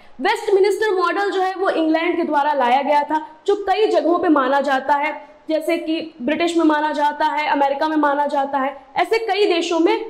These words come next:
Westminster model माना जाता है। इसके तहत कहा जाता है कि जो भी नेता प्रतिपक्ष होगा वही opposition से प्रधानमंत्री का चेहरा होगा। दो हज़ार नौ में नेता प्रतिपक्ष लाल कृष्ण आडवाणी थे और वही प्रधानमंत्री का चेहरा भी थे,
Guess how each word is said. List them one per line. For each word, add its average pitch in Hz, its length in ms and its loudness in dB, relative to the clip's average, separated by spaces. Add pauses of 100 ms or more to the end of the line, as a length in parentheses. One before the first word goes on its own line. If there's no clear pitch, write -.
(140)
Westminster 311 680 0
model 269 320 2
माना 214 280 -2
जाता 202 280 -6
है। - 180 -10 (240)
इसके 349 260 -2
तहत 427 300 2
कहा 392 200 0
जाता 370 300 -2
है 392 140 -2
कि 403 120 4
जो 320 200 0
भी 370 160 4
नेता 349 340 2
प्रतिपक्ष 302 640 -4
होगा 330 300 0 (320)
वही 403 280 0
opposition 311 720 -2
से 349 200 -4 (220)
प्रधानमंत्री 311 720 0
का 294 140 -2
चेहरा 220 420 -4
होगा। 190 360 -8 (680)
दो 285 180 0
हज़ार 359 420 0
नौ 311 220 2
में 349 300 -2 (220)
नेता 339 280 2
प्रतिपक्ष 359 600 -4 (120)
लाल 320 360 -2
कृष्ण 330 280 -6
आडवाणी 240 460 0
थे 381 180 -2 (180)
और 302 140 0
वही 320 240 -2
प्रधानमंत्री 269 720 -2
का 302 120 -6
चेहरा 226 360 -6
भी 214 120 -8
थे, - 120 -14